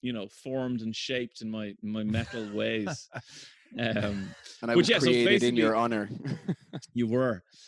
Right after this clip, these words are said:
Speaker 1: Uh, so Donica and I, uh, obviously firm friends, but we also played everything together. So he was an
Speaker 3: Mm.
Speaker 1: amazing guitar player. He was always, like, a year ahead of me in terms of experience and about ten years ahead of me in terms of ability. Just brilliant. But what that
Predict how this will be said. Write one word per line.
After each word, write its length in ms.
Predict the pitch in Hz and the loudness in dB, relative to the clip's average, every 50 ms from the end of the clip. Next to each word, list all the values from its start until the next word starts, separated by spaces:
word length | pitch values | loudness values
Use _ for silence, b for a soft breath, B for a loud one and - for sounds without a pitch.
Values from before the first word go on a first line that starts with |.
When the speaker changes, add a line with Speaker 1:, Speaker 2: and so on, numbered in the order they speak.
| b b - | b b -4
Speaker 1:
Uh, 280 | 131 131 131 131 127 127 - _ _ | 0 2 2 2 2 0 -2 _ _
so 100 | - 160 | -6 -4
Donica 360 | 151 127 185 202 226 - 214 | 0 2 2 2 4 2 2
and 100 | 180 175 | 2 2
I, 240 | 165 165 160 147 - - - 82 | 2 2 2 2 0 -2 -4 -4
uh, 260 | 127 139 135 135 127 - - - - - - - - - - | -2 0 0 0 0 -4 -8 -12 -12 -12 -12 -14 -16 -12 -8
obviously 300 | 92 135 131 123 131 117 | -6 -6 -4 -4 -4 -4
firm 240 | - - 139 135 123 | -4 -2 -2 -2 -2
friends, 260 | - 139 135 131 123 | 0 0 0 0 0
but 100 | 107 107 | -2 -2
we 140 | 113 131 131 | 0 2 4
also 460 | 139 151 147 - - 135 127 120 113 - _ _ _ _ | 4 2 2 0 0 0 0 -2 -2 -6 _ _ _ _
played 340 | - 127 123 120 120 113 101 - _ _ _ _ - | -4 0 0 2 0 0 -2 -6 _ _ _ _ -2
everything 500 | 120 117 120 113 120 117 104 120 113 107 | -2 0 0 0 -2 -2 -2 -2 -2 -2
together. 300 | - 104 101 98 85 78 - | -2 -4 -6 -6 -6 -8 -10
So 120 | - 104 | -10 -4
he 120 | 107 127 135 | -2 0 0
was 100 | 131 131 | 2 2
an 60 | 123 | 2
Speaker 3:
Mm. 20 | |
Speaker 1:
amazing 560 | 120 113 110 110 113 113 113 113 117 104 110 104 | 4 4 4 4 4 4 4 2 2 0 -2 -4
guitar 280 | 98 - - 101 101 - | -6 -8 -8 -10 -10 -8
player. 180 | - 104 98 98 | -6 -6 -4 -2
He 60 | 107 | -2
was 140 | 107 113 120 | -2 0 -2
always, 420 | 127 131 131 131 131 123 113 104 | 0 0 0 0 0 0 -2 -2
like, 260 | 113 110 110 104 92 - - - _ _ _ _ _ _ _ _ _ _ _ _ _ _ - - | -4 -6 -6 -8 -10 -14 -18 -20 _ _ _ _ _ _ _ _ _ _ _ _ _ _ -14 -6
a 60 | 101 127 | -4 -2
year 500 | 123 117 123 131 135 135 135 131 127 123 | 0 2 4 6 6 6 6 6 4 4
ahead 240 | 117 113 120 113 | 2 0 0 0
of 60 | 117 113 | 0 0
me 240 | 117 117 120 117 | 2 2 0 0
in 80 | 113 110 | -2 -4
terms 340 | - - 120 113 113 - 101 | -4 -6 -6 -6 -6 -6 -8
of 100 | 101 104 - - | -12 -16 -18 -18
experience 580 | - - - 127 120 117 120 120 117 117 - - | -20 -12 -6 -4 -2 -2 -2 -2 -4 -6 -10 -12
and 120 | 123 110 107 | -12 -12 -10
about 160 | 98 107 104 - | -10 -10 -10 -12
ten 220 | - - 123 113 110 | -10 -6 -4 -4 -2
years 180 | 110 107 95 | -2 -4 -6
ahead 100 | 101 101 | -8 -10
of 60 | 101 101 | -10 -8
me 80 | 101 | -8
in 60 | 101 | -10
terms 240 | - - 101 101 - 92 | -8 -8 -10 -10 -12 -14
of 40 | |
ability. 360 | 90 - 104 98 95 90 87 - | -12 -10 -10 -10 -8 -10 -12 -12
Just 140 | - 104 - _ _ | -14 -14 -14 _ _
brilliant. 260 | 107 107 104 98 85 - | -8 -8 -6 -8 -10 -10
But 140 | - 107 107 - _ _ _ _ _ _ _ | -10 -10 -12 -12 _ _ _ _ _ _ _
what 120 | 123 123 - | -10 -8 -6
that 160 | 147 143 - | -6 -6 -6